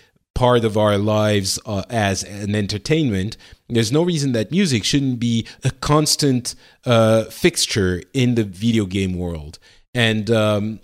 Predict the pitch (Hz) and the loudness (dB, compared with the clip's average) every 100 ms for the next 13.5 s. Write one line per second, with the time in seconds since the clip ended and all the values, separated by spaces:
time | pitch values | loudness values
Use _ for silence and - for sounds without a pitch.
0 | - 131 - 160 151 123 120 - - - | -2 -2 0 0 2 2 0 -18 -20 -20
1 | - - 160 151 - 147 185 - 143 120 | -10 -2 -2 -2 -2 2 2 2 -2 0
2 | 131 127 127 117 110 - 170 - 147 - | 0 2 0 0 -2 -2 -2 0 -4 -4
3 | - - - _ - 139 143 117 107 101 | -8 -16 -20 _ 0 2 2 2 0 0
4 | 98 87 104 104 98 - 120 104 98 98 | -2 -2 0 0 -2 -2 0 0 0 -2
5 | 117 107 - 160 139 107 - 107 107 117 | -4 -4 -2 0 0 -2 -4 -2 0 -2
6 | 95 82 - - - _ 113 117 110 - | -2 -6 -12 -20 -20 _ 0 2 2 0
7 | 180 196 180 156 123 120 120 135 151 147 | 0 0 0 0 2 2 2 0 2 2
8 | 139 123 - 120 113 101 110 104 135 196 | 2 2 2 0 0 -4 -8 -6 0 2
9 | 202 196 151 120 165 208 196 156 180 180 | 2 0 -2 -4 -2 0 -2 0 0 2
10 | 175 - 151 180 - 147 175 175 - 170 | -2 -4 -2 -2 -2 -2 -2 -2 -2 -2
11 | 170 151 - - 143 160 160 156 - - | -2 -4 -6 -6 -4 -4 -2 -4 -4 -6
12 | - - 104 131 135 131 104 120 117 107 | -4 -8 -8 -6 -4 -4 -4 -2 -4 -4
13 | 117 98 92 98 | -4 -4 -6 -6